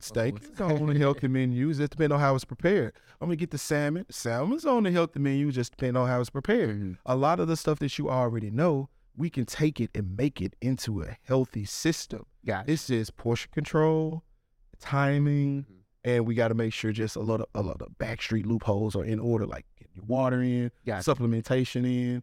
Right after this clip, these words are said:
Speaker 2: For sure.
Speaker 1: You know, it's just not overdoing it. So I used to just take what people actually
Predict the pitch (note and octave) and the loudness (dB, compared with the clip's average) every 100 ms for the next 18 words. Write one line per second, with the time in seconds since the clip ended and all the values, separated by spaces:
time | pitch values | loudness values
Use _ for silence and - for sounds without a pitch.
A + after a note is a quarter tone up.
0 | - G#2 - D3 C3 B2 B2 B2 B2 B2 | -8 -8 0 2 2 2 -2 -2 -2 -2
1 | - A#2 G#2 A#2 B2+ G2+ - _ - F3+ | -2 -2 0 0 0 -2 -8 _ 0 4
2 | E3 G3+ F3 D#3 D#3 - D#3+ C#3+ C#3+ - | 4 2 0 0 0 2 0 2 -2 -2
3 | D3 C3+ B2 B2 - B2 | -6 -4 -2 -2 0 -2